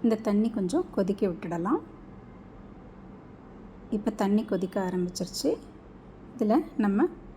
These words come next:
ஏற்கனவே வறுத்து வச்சிருந்த கோதுமை ரவையை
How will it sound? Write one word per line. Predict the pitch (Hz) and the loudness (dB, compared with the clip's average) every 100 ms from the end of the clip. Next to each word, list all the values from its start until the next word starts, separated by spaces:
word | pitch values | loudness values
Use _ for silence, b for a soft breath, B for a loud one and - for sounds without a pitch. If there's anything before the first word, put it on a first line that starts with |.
| - - 214 | -14 0 4
ஏற்கனவே | 208 196 185 202 | 4 2 2 2
வறுத்து | 190 185 226 | 0 0 2
வச்சிருந்த | 202 - 185 175 240 370 - - - - - - - | 2 0 0 2 2 -2 -6 -18 -18 -18 -18 -10 4
கோதுமை | 202 202 214 208 | 6 8 6 4
ரவையை | 180 175 190 | 0 0 0